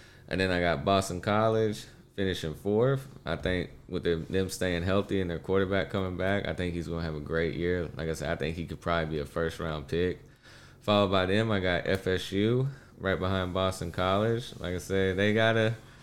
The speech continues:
they gotta get it together, and, you know, they gotta, they got a solid team, and they need to get back to where they deserve to be, because college football's better when F S U's better.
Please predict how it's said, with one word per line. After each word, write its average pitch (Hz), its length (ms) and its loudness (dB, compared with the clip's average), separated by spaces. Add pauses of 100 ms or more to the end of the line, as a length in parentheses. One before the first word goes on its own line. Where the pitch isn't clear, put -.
(240)
they 123 80 0
gotta 143 180 4
get 135 140 6
it - 320 0
together, 127 540 6
and, 101 240 2 (280)
you 101 160 -2
know, 98 180 4
they 107 140 2
gotta, 117 400 2
they 113 120 0
got 160 200 6
a - 20 4
solid 139 440 2
team, 139 460 2 (220)
and 98 300 2
they 95 100 2
need 123 200 2
to 123 60 0
get 110 220 2
back 104 360 2 (400)
to 95 80 -6
where 90 480 2
they 85 160 0
deserve 78 520 0
to 69 60 -6
be, 50 340 -8 (640)
because 82 240 0
college 113 280 4
football's 95 460 2
better 85 560 2 (100)
when 80 180 -4
F 82 180 -2
S 76 220 -4
U's 73 240 -4
better. 50 420 -4